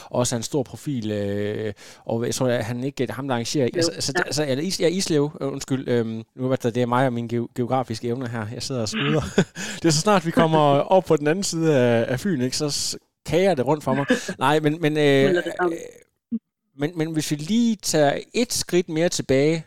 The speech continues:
Speaker 1: Min fynske barndom, det var en film fra nitten fireoghalvfems med Nikolaj Lie Kaas. Du har jo også haft en fynsk barndom omkring Assens på et tidspunkt. Lavede du noget sport der? Nu har, nu fortæller du om din far, der cyklede meget. Har I været, brugt alle sommerferie på, øh,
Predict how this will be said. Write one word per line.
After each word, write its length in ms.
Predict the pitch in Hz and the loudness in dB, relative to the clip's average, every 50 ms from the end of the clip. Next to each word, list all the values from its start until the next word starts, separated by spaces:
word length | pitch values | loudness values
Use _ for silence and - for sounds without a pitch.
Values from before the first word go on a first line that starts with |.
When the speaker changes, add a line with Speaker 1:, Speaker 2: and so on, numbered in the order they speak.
| _ - | _ -4
Speaker 1:
Min 160 | 147 151 151 | -4 -4 -2
fynske 380 | - 233 226 196 165 - 151 131 | 0 0 0 0 2 0 -2 0
barndom, 420 | - 139 147 - 185 143 117 110 - | 4 4 4 4 4 2 0 0 0
det 80 | - 160 | 0 0
var 60 | 165 | 0
en 60 | 151 | 0
film 180 | - - 190 143 | -2 -6 -8 -6
fra 80 | - 135 | -6 -6
nitten 300 | 151 156 160 160 156 139 | -6 -6 -6 -6 -8 -6
fireoghalvfems 520 | - 175 190 180 147 151 165 151 - - | -4 -2 -2 -2 0 -4 -6 -6 -8 -10
med 80 | 139 127 | -8 -6
Nikolaj 280 | 131 131 131 135 131 | -6 -4 -2 -2 -2
Lie 140 | 131 143 170 | -2 -2 -6
Kaas. 360 | 165 - 185 180 139 113 - - - - - - - - - - - - - | -4 -2 0 0 0 0 -2 -6 -10 -14 -18 -20 -20 -20 -20 -20 -8 0 4
Du 60 | 196 | 6
har 80 | 202 | 6
jo 60 | 190 175 | 8 6
også 140 | 196 - - | 6 4 4
haft 140 | 196 - - | 2 2 0
en 80 | 170 160 | -4 -6
fynsk 320 | - 226 208 165 139 - | -4 -4 -4 -4 -2 0
barndom 360 | 151 151 175 185 160 147 139 | 2 2 2 2 0 0 0
omkring 300 | 131 127 117 160 170 - | -2 -2 -2 -4 -2 -2
Assens 320 | 147 170 175 - 143 120 - | -2 -2 -2 -2 -6 -10 -8
på 100 | - 131 | -8 -6
et 60 | - | -6
tidspunkt. 460 | - 180 - - 156 151 - - 139 139 | -6 -6 -2 -2 -4 -4 -4 -4 0 4
Lavede 140 | 147 208 202 | 4 4 4
du 80 | 190 | 4
noget 200 | 170 165 180 196 | 2 2 2 0
sport 280 | - - 180 196 214 - - | 2 2 2 2 2 2 2
der? 160 | 226 208 165 | 4 4 4
Nu 120 | 147 165 180 | 4 2 0
har, 120 | 196 190 | -2 -2
nu 80 | 185 190 | -4 -6
fortæller 300 | 170 - - 226 196 160 | -8 -2 0 0 2 2
du 60 | 151 | 0
om 100 | 143 139 | -2 -2
din 80 | 143 135 | -6 -6
far, 200 | - - 170 196 | -4 -2 -2 0
der 80 | 180 | -2
cyklede 320 | 156 - 214 220 196 165 139 | -2 -2 -4 -4 -4 -2 -2
meget. 500 | 127 131 147 165 170 - - - - - - | 0 0 0 -2 -2 -4 -10 -18 -20 -6 0
Har 60 | 147 | 2
I 120 | 165 202 202 | 2 6 6
været, 280 | 202 185 175 165 151 | 8 8 8 8 6
brugt 200 | - 190 202 - - | 6 4 2 4 2
alle 200 | 190 202 220 202 | 2 4 4 2
sommerferie 480 | - 202 220 220 208 - 190 175 156 | 0 0 -2 -2 0 2 4 4 4
på, 340 | - - 151 139 135 131 131 | 4 4 4 4 6 6 6
øh, 120 | 131 131 | 6 4